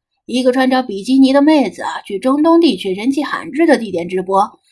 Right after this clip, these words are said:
没人陪她一起去，戏也太大了吧。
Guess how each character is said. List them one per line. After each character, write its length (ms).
没 220
人 120
陪 200
她 160
一 100
起 180
去， 320
戏 200
也 160
太 280
大 180
了 80
吧。 100